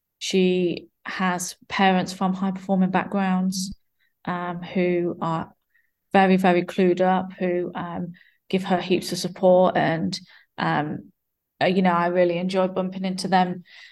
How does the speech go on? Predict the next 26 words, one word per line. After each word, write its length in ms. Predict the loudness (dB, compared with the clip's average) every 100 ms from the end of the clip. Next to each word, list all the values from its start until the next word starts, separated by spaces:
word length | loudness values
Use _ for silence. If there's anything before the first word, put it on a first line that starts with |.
| _ -2
at 200 | -2 2
games 400 | 2 4 2 -2
as 100 | -2
well 280 | 2 2 2
and, 140 | 0
and 180 | -2 -2
just 180 | -4 -4
chatting 280 | -4 -2 -2
about 340 | -2 -2 -4
things. 420 | -4 -2 -4 -4
So, 320 | -2 0 0 -4 -12 -20 _ -10 -4
um, 380 | -2 -2 -4 -10 _ _ _ _ _ _ _ -14 -14 _ -20 _
yeah, 240 | 2 4 4
we, 140 | 2
we're 180 | 2 2
able 340 | 0 0 -2
to 420 | -4 -2 -2 -2 -8 -20 _ _ _ _ _ _ _ _ _
learn 300 | 0 0 0
from 340 | -2 -6 -6 -14 _ -4
a 100 | 0
lot 320 | 2 2 0
last 280 | -2 -2 -2
season, 520 | 0 0 0 -2 -2
and, 340 | -4 -6 -8 -10 -6
um, 500 | -2 -2 -2 -6 -10 _ _ _ _ -20 _ _ -20 -20 -4
yeah, 280 | 0 0